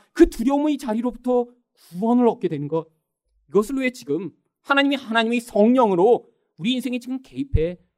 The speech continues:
오고 계신 것이죠. 여러분,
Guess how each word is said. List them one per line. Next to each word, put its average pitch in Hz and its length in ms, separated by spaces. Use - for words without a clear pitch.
오고 127 260
계신 143 280
것이죠. 139 320
여러분, 156 440